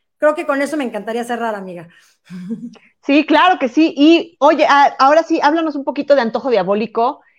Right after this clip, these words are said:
Speaker 2: Eh, ¿qué es lo que encontramos y en dónde te encontramos?
Speaker 1: Bueno, me encuentran en, en todas las redes, allá ando, en Facebook, en Twitter, en Instagram, en Threads ahora, en YouTube, ya voy a revivir mi canal por ahí, pero realmente, si quieren saber un poquito más de medicina con nutrición,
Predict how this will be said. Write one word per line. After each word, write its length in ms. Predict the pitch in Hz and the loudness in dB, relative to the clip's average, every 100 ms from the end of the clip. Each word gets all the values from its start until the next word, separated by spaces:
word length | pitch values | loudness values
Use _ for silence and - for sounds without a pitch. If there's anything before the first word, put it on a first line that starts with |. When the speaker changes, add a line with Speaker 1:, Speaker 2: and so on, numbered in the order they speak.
| _ _ | _ _
Speaker 2:
Eh, 200 | 220 208 208 | -4 -2 0
¿qué 80 | |
es 40 | 311 | 0
lo 60 | |
que 80 | 294 | 0
encontramos 760 | 269 214 202 226 226 233 247 - | 0 -2 0 0 2 -2 -4 -6
y 140 | 220 208 | 0 0
en 80 | |
dónde 200 | 208 220 | 0 -2
te 120 | 220 185 | -2 -4
encontramos? 680 | 170 170 156 139 - _ _ _ _ _ - | -4 -6 -8 -8 -14 _ _ _ _ _ -6
Speaker 1:
Bueno, 200 | 339 453 339 | -4 -2 -4
me 100 | 240 | -6
encuentran 420 | 285 294 330 339 | -6 -4 -2 -2
en, 240 | 262 240 | -6 -10
en 280 | 226 233 226 | -10 -10 -6
todas 300 | 269 320 302 | -2 0 0
las 160 | 226 202 | -4 -6
redes, 320 | 269 294 277 | -4 -4 -4
allá 240 | 240 262 | -6 -4
ando, 200 | 294 262 | -4 -6
en 140 | 220 208 | -10 -10
Facebook, 540 | 285 311 311 240 233 202 | -4 -2 -2 -8 -12 -14
en 180 | 185 | -14
Twitter, 300 | 294 330 240 | -10 -10 -8
en 140 | 214 247 | -10 -10
Instagram, 440 | 330 269 208 190 | -10 -10 -12 -14
en 100 | 190 | -14
Threads 320 | 208 277 285 | -8 -8 -8
ahora, 460 | 202 214 277 277 - - _ _ - | -8 -6 -4 -6 -8 -14 _ _ -10
en 340 | 240 254 269 | -6 -6 -6
YouTube, 540 | 285 262 330 330 330 302 | -8 -8 -6 -4 -6 -4
ya 180 | 285 | -4
voy 160 | 277 285 | -4 -6
a 60 | 277 | -8
revivir 340 | 226 220 247 | -10 -10 -12
mi 120 | 254 | -12
canal 280 | 202 202 214 | -14 -16 -16
por 160 | 214 190 | -16 -14
ahí, 340 | 208 262 262 _ _ _ | -12 -12 -14 _ _ _
pero 220 | 277 285 | -4 -4
realmente, 640 | 302 359 370 359 370 370 - | -2 -4 -6 -12 -12 -16 -18
si 200 | - 294 | -16 -14
quieren 240 | 359 403 | -12 -12
saber 380 | 359 247 262 277 | -12 -10 -10 -12
un 160 | 277 269 | -14 -14
poquito 420 | 294 294 254 269 | -14 -16 -14 -12
más 300 | 262 240 247 | -10 -10 -10
de 80 | 262 | -12
medicina 720 | 247 202 202 - 269 269 262 | -12 -14 -16 -12 -12 -10 -14
con 300 | - 302 330 | -14 -12 -10
nutrición, 800 | 339 - 226 - 254 240 233 240 | -12 -14 -18 -16 -10 -8 -8 -10